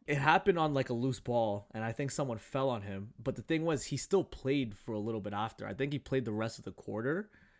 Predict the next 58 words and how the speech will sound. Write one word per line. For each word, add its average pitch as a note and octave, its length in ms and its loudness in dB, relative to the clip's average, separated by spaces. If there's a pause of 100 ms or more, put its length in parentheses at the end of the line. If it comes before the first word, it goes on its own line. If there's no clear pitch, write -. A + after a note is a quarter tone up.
(140)
So A#2+ 160 -2
he B2+ 100 2
was C#3 160 4
still, D#3+ 440 4
like, G#2 200 -4
running G#2+ 400 0
on G2 180 -4
it. G#2 160 0
And, G#2+ 240 -2 (240)
I A#2 100 4
mean, B2+ 120 2
he B2 80 0
put F3 200 0
up C#3+ 100 0
a A#2+ 40 -2
jumper A2 640 -2
also A#2 380 -2
to - 200 -10
end A#2 140 -2
the G#2+ 60 -4
quarter. F2+ 440 -8 (300)
So A#2+ 220 -4
it - 20 2
looked D#3+ 320 2
like C#3+ 160 0
he C3+ 100 -4
was B2 200 -2
okay. A2 420 -2
But C3 220 -4
then A#2 140 -2
when A#2+ 120 -2
I A2 60 -2
stopped B2 340 -2
watching A#2+ 400 -2
for A2 140 -6
a G#2 60 -2
little G2+ 200 0
bit, G2+ 240 -4
I G#2 80 -4
got G2+ 220 -4
the A2 60 -6
note G#2+ 180 0
off G#2 120 -6
on G#2 60 -8
my G2 140 -4
phone G#2 280 -4
saying G2+ 360 -10 (420)
Cam A2 240 -4
Payne A2+ 400 -4 (120)
isn't G#2+ 220 -4
returning G#2+ 420 -6
to - 100 -12
the - 80 -10
game. G#2+ 320 -4 (320)
But C#3 500 4
I A2+ 80 2
think C#3 360 0
the, A2 120 -4